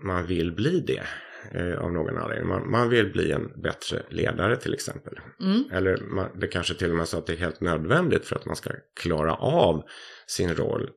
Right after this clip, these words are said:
Speaker 1: som ledare.
Speaker 2: Ja, men du, det du är inne på att det krä-, krävs det någon typ av vilja först och främst?
Speaker 1: Det krävs en, en ty-, en viss vilja för, för att göra någonting sånt här.
Speaker 2: Och kan man vara driven av att bli en bättre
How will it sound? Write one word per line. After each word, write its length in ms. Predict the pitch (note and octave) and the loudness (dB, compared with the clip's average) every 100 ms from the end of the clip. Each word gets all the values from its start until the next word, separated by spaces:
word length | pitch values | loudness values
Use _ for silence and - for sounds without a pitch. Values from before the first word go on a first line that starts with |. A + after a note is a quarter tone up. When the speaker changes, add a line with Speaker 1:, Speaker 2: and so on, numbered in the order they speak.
| - | -10
Speaker 1:
som 220 | - D#2 | -4 0
ledare. 420 | - - - - - F#3 - | -2 -4 -8 -10 -12 -10 -6
Speaker 2:
Ja, 200 | G#3 - - - | -4 -6 -14 -2
men 140 | G#3+ A3 | 4 6
du, 120 | A#3 G#3 - | 8 6 4
det 140 | A3 G#3 | 4 6
du 60 | G#3 | 6
är 40 | |
inne 120 | G3+ | 6
på 120 | G#3 | 2
att 100 | F#3 | -2
det 60 | - | -2
krä-, 340 | - G3+ F#3+ - | 0 2 2 0
krävs 320 | - G#3+ G#3+ | 2 2 2
det 60 | G3 | -2
någon 160 | F3 | 0
typ 260 | D#3+ D#3+ - | 0 -4 -2
av 260 | D#3+ D#3 D#3 - | -2 -2 -6 -6
vilja 460 | F3 F3+ D3 F3 D#3+ | -2 0 2 0 0
först 260 | C#3+ - | -2 -10
och 60 | - | -10
främst? 400 | - F3 - - - - - - | -8 -8 -10 -18 -20 -20 -20 -2
Speaker 1:
Det 80 | F#2+ | 0
krävs 520 | - G#2 A2 - - - _ | 6 10 10 8 -4 -8 _
en, 260 | - F#2 F2 | -6 -4 -4
en 220 | - E2+ | -4 -6
ty-, 200 | - - - - | -4 -6 -6 -8
en 260 | D#2 D#2 | -6 -4
viss 440 | D2+ - - - - - - - | -4 -4 -6 -8 -10 -16 -18 -8
vilja 460 | E2 E2+ - - F2+ | -4 -4 -4 -2 -2
för, 380 | - - - - | -2 -8 -10 -10
för 180 | - - | -12 -10
att 180 | - - | -10 -4
göra 260 | - E2 A#2 | -2 2 4
någonting 300 | A2 - - | 4 0 -8
sånt 240 | - - | -10 -12
här. 160 | - - - - - | -16 -18 -18 -18 -10
Speaker 2:
Och 100 | F#3+ | -8
kan 260 | - G#3 D#4 | 6 6 8
man 140 | C#4+ | 4
vara 100 | G#3 | 4
driven 500 | F#3 G#3 F#3 F3 C4 | 2 2 0 2 4
av 180 | F3 D3+ | 4 2
att 140 | D#3+ - | -2 -4
bli 200 | D#3 D#3 | -2 0
en 120 | D#3 | -2
bättre 500 | D3 - - D#3 | -4 -8 -6 -4